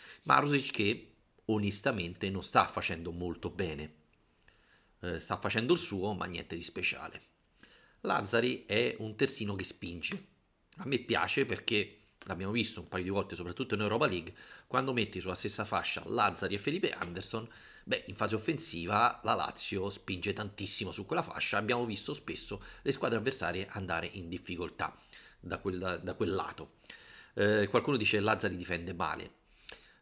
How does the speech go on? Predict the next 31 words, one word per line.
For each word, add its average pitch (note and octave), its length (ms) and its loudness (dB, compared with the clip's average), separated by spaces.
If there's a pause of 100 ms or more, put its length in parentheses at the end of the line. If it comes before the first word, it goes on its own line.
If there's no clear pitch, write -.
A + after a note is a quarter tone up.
(120)
Eh, G#2 400 4
direi G2+ 260 4
che F2+ 60 2
in F2 60 0
generale F2 440 -2
la - 140 -2
Lazio - 260 -2
difende F2 360 -4
male, E2 280 -4 (260)
<laughs> - 280 -16
anche F#2 300 2
senza F2 280 -4
Lazzari, - 440 -8
non G#2+ 260 -2
è F2+ 100 -2
quello F2 260 -6
il E2+ 60 -10
problema. - 520 -14 (960)
Lazzari G2+ 360 6
è - 40 -4
finito - 540 -2 (160)
fuori, F#2 520 4
diciamo, F2 380 0
dai E2 120 -2
titolari, A2+ 440 0
da F2+ 80 -6
un F#2 80 -6
po' A#2 100 2
di G#2 80 0
partite G#2 420 -2
non, G#2+ 400 0